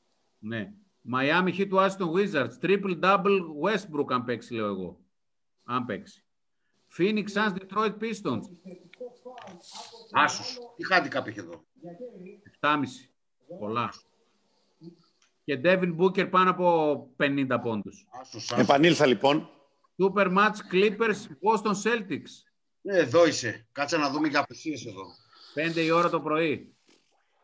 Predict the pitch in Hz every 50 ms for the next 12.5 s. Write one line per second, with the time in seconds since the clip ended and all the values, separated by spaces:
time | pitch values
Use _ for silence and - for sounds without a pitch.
0 | _ _ _ _ _ _ _ - 170 170 165 - - 160 - 147 170 160 151 143
1 | 120 165 165 180 170 156 139 156 139 175 175 170 151 131 151 165 170 160 143 151
2 | 165 156 170 160 - 139 135 117 - - 165 147 - 175 160 151 139 123 113 139
3 | 143 151 160 175 185 185 - - _ _ _ _ _ _ - - - - 240 233
4 | 220 190 202 190 185 160 135 - - - - _ _ _ _ 254 - _ _ _
5 | _ _ _ _ _ _ _ _ _ - - - _ _ _ _ _ _ _ _
6 | - - _ - 170 175 160 - 226 226 247 262 254 - 311 269 220 190 165 156
7 | - - - - - 208 233 247 208 175 196 185 160 165 151 135 123 117 120 151
8 | 180 - - - - _ _ 135 131 131 143 143 143 139 131 143 143 143 143 -
9 | 185 185 175 - 190 190 190 175 175 175 170 160 160 156 151 - - 190 185 180
10 | 180 165 170 160 151 - - 185 190 190 185 190 190 175 175 165 151 175 185 180
11 | 175 - 170 170 185 185 180 175 156 175 202 214 202 175 151 143 131 110 120 104
12 | 120 104 101 110 110 98 87 - - -